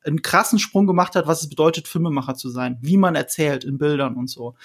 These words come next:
Bis dahin war er super konventionell. Das war eine große Schwäche, die er dann ein bisschen ausgemerzt hat. Aber er war immer noch nicht perfekt. Und das kam eher so mit Presti-, Prestige, also wirklich mit Bildsprache, Storytelling.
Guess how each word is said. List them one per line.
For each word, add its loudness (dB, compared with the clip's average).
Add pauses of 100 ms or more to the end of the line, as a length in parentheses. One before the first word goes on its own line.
(200)
Bis 2
dahin 6
war 2
er 4
super -4
konventionell. -4 (260)
Das -2
war 4
eine 4
große 0
Schwäche, -2
die -2
er 6
dann 2
ein -2
bisschen -4
ausgemerzt -4
hat. -10 (320)
Aber 4
er 6
war 6
immer 6
noch 6
nicht 0
perfekt. -6 (280)
Und -6
das -4
kam 0
eher 6
so 0
mit 0
Presti-, -6
Prestige, -6
also -4
wirklich -2
mit 0
Bildsprache, 4 (180)
Storytelling. 2